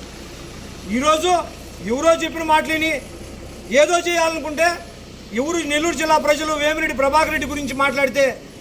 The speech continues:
వినే పరిస్థితిలో లేరు. ఇప్పటికైనా నువ్వు మంచి మనసు చేసుకొని, "నేను చేసింది తప్పు," లేదంటే ప్రభాకర్ రెడ్డి చేసిన తప్పు అయితే నువ్వు ప్రూవ్ చేయి, నువ్వు ప్రూవ్ చేయి, మేము సిద్ధంగా ఉన్నాం. నువ్వు ఏ రోజు చెప్తే ఆ రోజు ప్రభాకర్ రెడ్డి గారిని తీసుకొని వస్తాం.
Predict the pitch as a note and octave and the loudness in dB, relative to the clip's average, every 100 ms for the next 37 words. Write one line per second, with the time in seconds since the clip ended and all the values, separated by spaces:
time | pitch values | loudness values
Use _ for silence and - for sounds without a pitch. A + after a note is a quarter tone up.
0 | F#3 B3+ D#4+ D#4 D4+ A3+ A#3+ D#4 C4+ D4 | -4 2 2 4 0 0 0 2 4 2
1 | B3+ - - - - - - G#3 G#3+ F4 | 2 -6 -18 -20 -20 -20 -12 -10 -6 0
2 | E4+ F4 F4 C4+ - - - - - B3 | 2 2 2 -2 -4 -20 -20 -18 -6 -2
3 | C4+ D4 F4 E4 D#4+ D4+ C4 D#4+ D4 A#3 | -2 -2 0 2 2 2 2 2 2 0
4 | - - - - E3+ C#4 D#4 D#4 D#4 D#4 | -4 -18 -18 -10 2 2 4 2 2 2
5 | D#4+ D4 D4 D4 E4 D4+ F3+ - - - | -2 2 2 2 4 4 2 -10 -18 -20
6 | - - F#3 D#4+ F#4+ F4+ F#4+ - - - | -20 -12 2 2 2 0 0 -2 -6 -10
7 | A#3+ D4+ F4+ F4 D#4+ E4 D4+ C4 D#4 D#4+ | -4 4 4 2 -4 -2 -2 -2 -2 -2
8 | E4 F4+ C#4 G#4 F#4+ D#4+ F3 - - - | -2 -2 4 4 4 2 -2 -16 -20 -20
9 | - - - - - - - - C#4 F#4 | -20 -20 -20 -20 -20 -20 -14 -8 -2 4
10 | G4 G#4 F#4+ D4+ E4+ F#4+ F#4 F4 G#3 - | 4 4 0 -4 -2 0 2 0 -2 -8
11 | - - - - - G3+ B3+ C4 E4 F#4 | -20 -20 -20 -20 -14 -6 0 4 6 6
12 | F4+ F4 F#4+ E4+ F4 E4+ F#4 F4 - - | 2 -2 0 2 2 2 2 0 -4 -6
13 | C#4+ E4 F4 F4 E4+ E4+ D#4+ D#4 E4 E4 | 0 2 2 0 0 0 0 -4 -2 0
14 | D4+ B3+ D3 | 2 0 -2